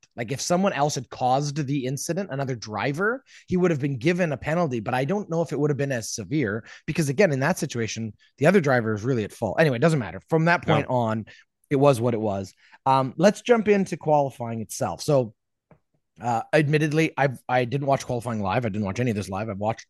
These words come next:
Speaker 1: it back. So from, from your perspective with qualifying, what were the biggest ju-, uh, you know, things we were learning? We, we knew the track was gonna have some challenges. It was a slippery track. They were having trouble getting tire temperature there, but on a single
Speaker 2: Yeah.
Speaker 1: flying lap, you know,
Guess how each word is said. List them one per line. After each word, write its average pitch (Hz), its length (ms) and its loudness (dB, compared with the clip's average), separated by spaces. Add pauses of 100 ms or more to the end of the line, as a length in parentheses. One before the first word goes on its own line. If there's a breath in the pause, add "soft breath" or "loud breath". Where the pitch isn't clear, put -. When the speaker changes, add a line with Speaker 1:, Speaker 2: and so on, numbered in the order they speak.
Speaker 1:
it 98 200 -6
back. - 340 -8
So 127 280 0 (460 loud breath)
from, 147 380 -2
from 139 260 -2
your 151 280 4
perspective 151 500 -2
with 123 180 -6
qualifying, 127 800 -4 (260 loud breath)
what 170 120 2
were 196 100 4
the 185 80 4
biggest 156 360 0
ju-, 151 100 0
uh, 123 320 -2 (140)
you 143 80 -2
know, 113 240 -6
things 147 260 -2
we 135 80 0
were 127 140 0
learning? 120 260 -4
We, 170 220 2
we 151 100 4
knew 170 100 6
the 165 80 4
track 147 280 0
was 127 80 -4
gonna 123 160 -2
have 120 120 -2
some 107 120 -8
challenges. 98 420 -8
It 113 40 -8
was 98 100 -8
a 104 60 -6
slippery 139 300 4
track. 110 260 0
They 110 60 -4
were 98 140 -4
having 139 300 2
trouble 117 260 0
getting 104 220 -2
tire 98 240 -2
temperature 104 400 -6
there, 85 160 -6
but 117 140 -2
on 110 100 -2
a 104 60 -8
single 143 280 -4
Speaker 2:
Yeah. 104 180 4
Speaker 1:
flying 107 200 -4
lap, 90 360 -4
you 127 100 -4
know, 104 200 -8